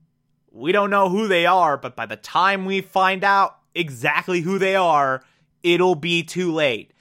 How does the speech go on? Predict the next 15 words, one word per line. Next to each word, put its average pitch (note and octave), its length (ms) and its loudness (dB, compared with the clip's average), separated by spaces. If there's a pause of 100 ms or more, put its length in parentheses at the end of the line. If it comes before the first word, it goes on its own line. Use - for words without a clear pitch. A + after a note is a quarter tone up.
(160)
'cause G#2 160 -18
whatever's E3 460 0
in F#3+ 140 -4
those F#3+ 220 -2
briefcases D3+ 800 -4
is B2 100 -12
gonna B2 200 -6
destroy B2+ 560 -4
us D3 180 -4
all. A2+ 400 -4 (1700)
While A2 380 0
he's C3+ 220 -8
giving A#2 280 -2
this A2 200 -10
monologue, A2+ 680 -2